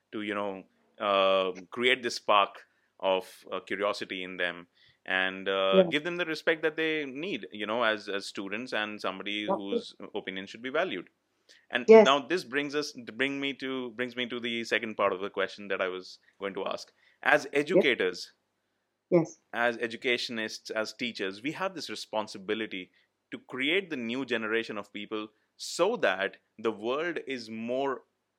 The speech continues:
Speaker 1: welcoming to diversity, to differences.
Speaker 2: Mm.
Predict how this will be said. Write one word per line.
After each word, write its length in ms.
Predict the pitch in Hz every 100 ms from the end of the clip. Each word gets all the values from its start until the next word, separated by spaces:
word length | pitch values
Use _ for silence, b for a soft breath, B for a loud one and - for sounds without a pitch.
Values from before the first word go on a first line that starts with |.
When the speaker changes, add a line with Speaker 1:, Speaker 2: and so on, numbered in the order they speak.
| _ _ _
Speaker 1:
welcoming 760 | 107 98 110 127 135 110 92 90 _ _ _ _
to 180 | 120 113
diversity, 880 | 98 92 92 98 107 123 131 131 131 _ _ _ _ _
to 500 | 120 110 107 107 92 - - 98
differences. 680 | 113 113 107 98 85 87 - _ _ _ _ _ _ _ -
Speaker 2:
Mm. 440 | 247 254 226 247